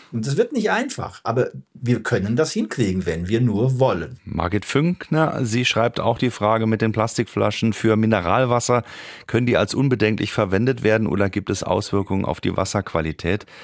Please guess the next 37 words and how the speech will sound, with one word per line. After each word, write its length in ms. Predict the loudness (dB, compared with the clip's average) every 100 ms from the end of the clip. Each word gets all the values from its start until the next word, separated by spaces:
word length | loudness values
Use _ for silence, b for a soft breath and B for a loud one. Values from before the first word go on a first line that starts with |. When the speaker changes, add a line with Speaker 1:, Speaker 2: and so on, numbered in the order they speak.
| B B B -6
Speaker 2:
Das 140 | 0
haben 140 | 2
wir 100 | 2
schon, 320 | 2 2 2 2
äh, 420 | 4 4 2 -2
zwei, 200 | 0 0
dreimal 600 | 2 2 2 2 0 -4 -4
erwähnt, 640 | -2 2 2 2 0 0
äh, 60 |
aber 260 | 2 2 2
nochmal 200 | 2 2
ganz 220 | 0 -2
explizit, 680 | -4 -4 -2 -2 -2 -2 -4
äh, 520 | -10 -20 -20 -20 -10
was 400 | -4 0 0 0
ja 80 | 0
auch 100 | 2
bei 120 | 0
der 80 | -2
Studie 420 | -2 0 2 2 0
oder 160 | -2 -2
beim 180 | 0
Lesen 220 | 0 0 0
Ihres 240 | 0 -2
Buches 380 | -4 -2 -2 -4
klar 320 | -2 0 2
wird, 300 | 0 -2 -4
äh, 180 | -2 -2 B B B B B
ist 160 | -4 -2
es 120 | 0
eigentlich 340 | 0 0 0 0
das 180 | -2
Trinken 380 | -2 -2 0 -2
von 280 | -2 -2 -2 -8 _
Mikroplastik 680 | -6 -4 -6 -4 -6 -6 -6
und 80 | -4
Nanoplastikartikeln? 1040 | -2 -2 -4 -8 -8 -10 -10 -10 -8 -10